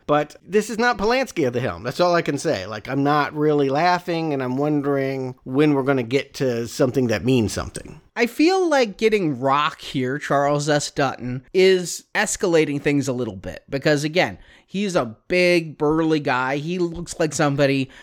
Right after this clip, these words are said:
Speaker 2: who could take John Turturro down. <laughs>
Speaker 1: Yeah, I mean, almost anybody could, but all right, <laughs> yes. And they do some silliness where, again, it ends up being more comedy than scary, but he goes to the house and we think he's dead, but he just fell asleep at the wheel of his car. And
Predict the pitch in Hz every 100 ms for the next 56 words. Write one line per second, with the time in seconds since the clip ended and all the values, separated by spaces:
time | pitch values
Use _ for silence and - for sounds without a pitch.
0 | - - 147 135 160 127 - _ - 170
1 | 147 - - 156 151 - - 156 123 131
2 | 110 120 107 - - - - _ 262 -
3 | 190 170 160 165 160 - 147 143 139 143
4 | - 135 - 143 143 151 135 123 151 -
5 | 147 131 - - - - - - - -
6 | 147 156 160 165 202 190 202 175 156 -
7 | 196 175 170 165 156 151 151 151 - 180
8 | 214 143 135 156 175 175 156 165 151 156
9 | 143 160 170 180 170 165 160 147 - 185
10 | 190 165 143 135 131 - - - 151 165
11 | 151 151 139 139 147 147 139 135 151 151
12 | 147 123 135 139 143 139 131 120 139 -
13 | 131 131 - 135 139 135 117 123 131 131
14 | 127 117 - 123 123 123 127 113 107